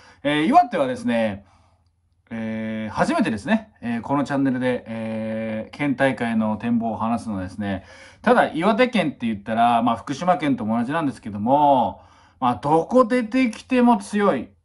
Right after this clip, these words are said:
えー、いわゆる戦国時代というふうに長年言われてきてるような、えー、地域でして、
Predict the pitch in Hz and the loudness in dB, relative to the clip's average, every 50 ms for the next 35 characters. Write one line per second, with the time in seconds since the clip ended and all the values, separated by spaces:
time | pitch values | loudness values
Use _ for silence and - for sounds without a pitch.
0 | _ _ _ - 110 113 113 110 110 113 123 151 190 180 - - - - - 170 | _ _ _ -12 -8 -6 -6 -4 -4 0 2 2 4 2 2 -2 -6 -6 -2 0
1 | 202 220 226 226 226 220 208 214 202 202 - - 196 185 190 151 113 113 123 151 | 2 4 4 6 6 4 4 2 0 -4 -8 -8 -6 -6 -6 -6 -6 -6 -6 -4
2 | 151 - 110 98 90 - - - _ _ _ _ _ _ _ _ _ - 165 165 | -2 -2 -2 -2 -4 -8 -14 -18 _ _ _ _ _ _ _ _ _ 0 0 2
3 | 160 160 151 - 156 143 120 117 117 113 110 104 98 101 - - - _ _ 214 | 2 2 2 0 0 2 2 2 2 2 0 -2 -4 -8 -14 -20 -20 _ _ -4
4 | - 156 170 240 277 285 277 269 262 254 254 247 233 214 240 220 - - 220 196 | 0 2 4 4 6 6 6 6 6 6 4 4 2 0 -2 -4 -4 -4 -4 -2
5 | 156 123 113 104 101 95 90 82 - - _ - 107 104 101 101 - - 135 131 | -2 -2 -2 -2 -2 -2 -4 -6 -8 -12 _ -12 -10 -8 -8 -8 -6 -4 -4 -2
6 | 104 - 110 101 98 98 - - 127 127 127 123 113 98 - | -2 -2 -4 -6 -6 -8 -6 -4 -2 0 0 0 0 -2 -6